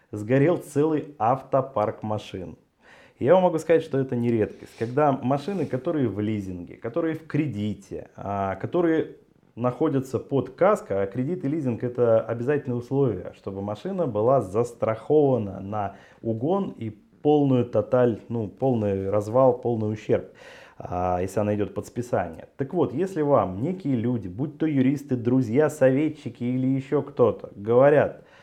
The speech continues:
«А давай-ка сожгём эту машину, чтобы не платить кредит,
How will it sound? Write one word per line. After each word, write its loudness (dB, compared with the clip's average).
«А 0
давай-ка 6
сожгём 0
эту -2
машину, 0
чтобы 0
не 2
платить 2
кредит, -4